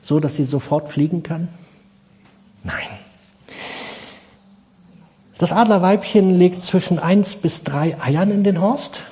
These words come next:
Und das Nest, das ist meistens auf einem sehr hohen Hügel oder auf einem sehr hohen Baum. Und dann wird, wenn es soweit ist, das Nest vorbereitet. Das machen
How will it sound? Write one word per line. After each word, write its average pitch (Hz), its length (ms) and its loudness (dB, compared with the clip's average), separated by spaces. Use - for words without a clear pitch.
Und 143 60 -2
das 127 160 -4
Nest, - 460 2
das 143 140 -8
ist 151 140 -8
meistens 175 400 -2
auf 143 100 -6
einem 165 200 0
sehr 202 540 -2
hohen 208 320 4
Hügel 226 420 4
oder 151 220 -4
auf 131 100 -6
einem 147 160 -4
sehr 156 320 -4
hohen 151 340 0
Baum. 185 440 2
Und 175 560 2
dann 208 280 6
wird, 214 360 2
wenn 175 160 0
es 180 140 0
soweit 170 420 0
ist, 233 320 0
das 170 160 -4
Nest 165 240 -4
vorbereitet. - 760 -6
Das 147 160 -2
machen 214 380 2